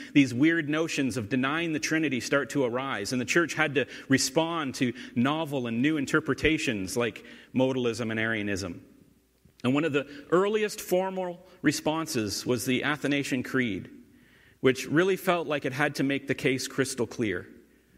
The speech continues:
And it says it this way, in part. You'll see what I mean. "We worship one God in Trinity and Trinity in unity, neither confounding the persons nor dividing the essence. For there is one person of the Father, another of the Son,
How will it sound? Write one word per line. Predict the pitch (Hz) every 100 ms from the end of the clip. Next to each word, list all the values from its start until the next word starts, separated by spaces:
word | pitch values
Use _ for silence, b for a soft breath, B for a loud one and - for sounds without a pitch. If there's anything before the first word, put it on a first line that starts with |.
| b b b
And | 120
it | 113
says | - 160 156
it | 156 - 127
this | 151 -
way, | 113 107
in | - 120 110
part. | 139 117 -
You'll | 110 107
see | - 139 127 123 B B B B
what | 113
I | 117
mean. | 110 113 95 92 - - _ _ _ _ _ _ _ b b b
"We | 139
worship | 139 151 160 139 139 -
one | 156 165
God | 131 113 117
in | 117
Trinity | 117 135 127 120 127 131
and | - 104
Trinity | - 135 131 131
in | 113
unity, | 123 139 143 95 92 98 -
neither | - 120 123
confounding | 120 123 - 135 143 143
the | 139
persons | - 151 147 160 151 131
nor | 117
dividing | 113 117 123 127
the | 127 92
essence. | 127 - 95 90
For | - 113
there | 120
is | 120
one | 120 139 151
person | 156 143 135
of | 120
the | 117
Father, | - 113 117 139
another | - 113 120 123
of | 110
the | 107
Son, | - 113 113